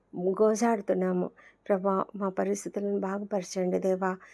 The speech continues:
ప్రతి ఒక్కరు నిన్ను తెలుసుకునేలాగా సహాయం చేయండి నాయన. మా తండ్రి దేవా, ఆ మూర్ఖ ఆచారాలు, మూఢాచారాలు ప్రభా, అజ్ఞానం నుంచి నాయన విడుదల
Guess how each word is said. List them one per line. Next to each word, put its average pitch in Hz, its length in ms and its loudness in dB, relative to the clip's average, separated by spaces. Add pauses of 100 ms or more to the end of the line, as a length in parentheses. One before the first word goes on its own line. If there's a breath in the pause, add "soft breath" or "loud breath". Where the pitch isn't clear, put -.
(140)
ప్రతి 202 240 -8
ఒక్కరు 202 300 -6
నిన్ను 208 220 -2
తెలుసుకునేలాగా 202 840 -4
సహాయం 190 440 -4
చేయండి 196 340 0
నాయన. 185 280 2 (440 loud breath)
మా 196 140 -4
తండ్రి 196 320 0
దేవా, 208 340 2 (480 loud breath)
ఆ 185 60 -2 (220)
మూర్ఖ 208 380 0
ఆచారాలు, 196 720 0 (380 soft breath)
మూఢాచారాలు 202 920 2 (340 loud breath)
ప్రభా, 196 300 2
అజ్ఞానం 208 680 4
నుంచి 196 280 0
నాయన 190 240 2 (220)
విడుదల 208 480 6